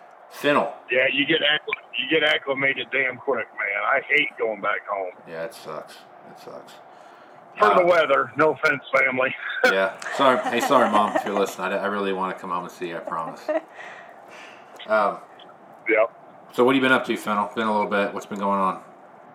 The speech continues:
Speaker 2: Selling iron. Been selling quite a little stuff here lately. Combines are popping, and that's what I've been doing the, the all day today is running all over God's green earth, getting the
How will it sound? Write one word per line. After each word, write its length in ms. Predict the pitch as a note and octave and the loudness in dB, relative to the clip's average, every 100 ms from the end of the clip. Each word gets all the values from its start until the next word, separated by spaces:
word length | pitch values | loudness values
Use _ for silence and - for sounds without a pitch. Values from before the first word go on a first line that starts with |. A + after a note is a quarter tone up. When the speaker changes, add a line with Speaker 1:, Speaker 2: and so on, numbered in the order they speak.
| - - - - - - - - - | -20 -20 -20 -20 -20 -20 -20 -20 0
Speaker 2:
Selling 260 | D3+ F#3 D#3+ | 4 4 4
iron. 360 | C#3 F3+ E3+ G2+ - - - - - - - | 2 0 0 -4 -10 -18 -18 -20 -20 -20 -4
Been 340 | C3 B2+ A#2+ - | -2 -2 -6 -2
selling 240 | C3+ C#3+ C#3 | 0 2 2
quite 200 | C#3+ C#3+ | 0 2
a 40 | |
little 260 | C3 C#3 C#3 - | 0 0 -2 -2
stuff 240 | C#3+ C#3+ D3 | 2 2 0
here 200 | D3 C#3+ | -2 0
lately. 420 | C3+ C3+ C3+ D3 C#3+ | 0 -2 0 -2 -2
Combines 520 | B2 C3 C#3 C3+ C#3 B2+ | 0 -2 0 -2 -2 -8
are 60 | |
popping, 500 | A2+ C3 C#3 C3+ D3+ D3 | -2 2 2 0 -2 -2
and 20 | C3+ G2 - - - - - - - | -4 -10 -16 -20 -20 -20 -20 -20 -4
that's 180 | A#2 B2 B2+ | -2 -2 -2
what 100 | B2 | -2
I've 60 | B2 | 0
been 220 | C3 B2 | -2 0
doing 260 | C3+ C3+ | -2 0
the, 80 | A#2+ A2+ - | -4 -8 -8
the 140 | B2 B2 | -2 2
all 180 | B2+ B2+ | 2 2
day 240 | B2+ B2+ - | 0 -2 -4
today 440 | - B2+ C#3 C#3+ A#2+ | 0 2 2 0 -4
is 120 | G#2+ - | -6 -2
running 360 | B2+ C3 A#2 | 0 0 -2
all 400 | A#2 C3 C#3+ C3+ - | 0 2 2 0 0
over 300 | C#3+ C#3+ C3 | 0 0 -4
God's 380 | A#2+ B2 B2 - | -2 0 0 -4
green 260 | B2+ B2+ B2 | -4 -2 -2
earth, 260 | A#2+ C3 C#3 - - | -2 -2 -6 -12 -10
getting 340 | B2 A#2 A2+ A2+ | -8 -8 -8 -2
the 200 | G#2+ | -2